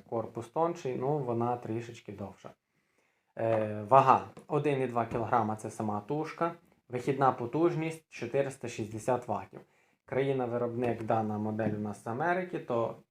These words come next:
м, получається С Ш А. Європейська версія йде збірка в Китаї. Кількість швидкостей дві.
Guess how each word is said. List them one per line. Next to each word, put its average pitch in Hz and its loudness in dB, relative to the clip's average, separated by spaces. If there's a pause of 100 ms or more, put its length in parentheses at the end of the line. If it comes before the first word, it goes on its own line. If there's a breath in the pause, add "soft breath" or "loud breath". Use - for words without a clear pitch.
(120)
м, 104 -8
получається 107 -6 (280)
С - -8
Ш - 0
А. 165 6 (320 loud breath)
Європейська 123 -2
версія 135 2
йде 107 0
збірка 120 -2
в 104 -8
Китаї. - -8 (120)
Кількість 165 0
швидкостей 113 -2
дві. 151 0